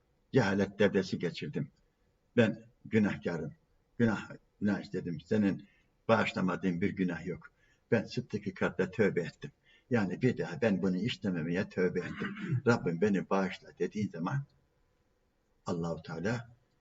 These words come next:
bağışlamayacağı hiçbir günah yoktur. Bağışlamasaydı Hazreti Yunus Aleyhisselam'ı bağışlamazdı.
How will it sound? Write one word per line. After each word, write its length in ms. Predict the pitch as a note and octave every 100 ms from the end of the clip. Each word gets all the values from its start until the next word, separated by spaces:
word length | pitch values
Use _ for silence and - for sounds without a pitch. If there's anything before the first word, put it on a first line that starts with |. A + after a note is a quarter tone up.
| _ _ -
bağışlamayacağı 760 | F#2 F#2 G2+ F#2+ E2 D#2 E2+
hiçbir 300 | E2+ - F2
günah 360 | D2 D#2+ F#2+ -
yoktur. 400 | C#3+ - - - _ _ _ _ _ _ _ _ _ _ _ _ _ _ _ _ _ _ _ _ _ _ _ _ _ _ _ _ -
Bağışlamasaydı 1160 | A2 B2 - C3 C#3+ F#3 G#3 D#3+ G3 G3+ - - _ _ _ _ _ _ _ _ _ _
Hazreti 460 | - G#2 G#2 A#2 B2
Yunus 280 | G#2+ A#2+ A2+
Aleyhisselam'ı 640 | G2+ G2 F#2+ - - B2+
bağışlamazdı. 680 | E2+ D#2+ - D#2+ D#2 D#2 -